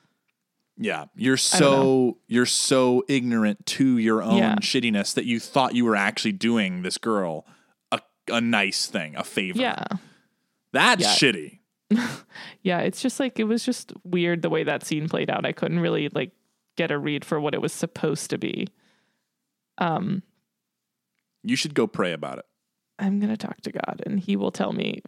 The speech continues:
Speaker 2: <laughs> how that scene meant to be. Also, the way that she literally gives no pushback when she's like,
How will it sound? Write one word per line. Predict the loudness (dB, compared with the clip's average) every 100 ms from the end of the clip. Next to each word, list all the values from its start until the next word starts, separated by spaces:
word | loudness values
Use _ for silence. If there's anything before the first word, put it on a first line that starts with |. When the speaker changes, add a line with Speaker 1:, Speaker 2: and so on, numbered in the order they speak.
| -4
Speaker 2:
<laughs> | 0
how | 0 0
that | 0 -2
scene | -2 -2 -2
meant | -4 -4 -6
to |
be. | -8 -8 -10 -14 -10 -4
Also, | -2 0
the | 0 2
way | 2
that | 0 -2 -4
she | -2 2
literally | 2 2 2 2
gives | 0 2 2
no | 4 2
pushback | 0 -2 -2 -2 -2
when | 0
she's | 0 0
like, | -2 -4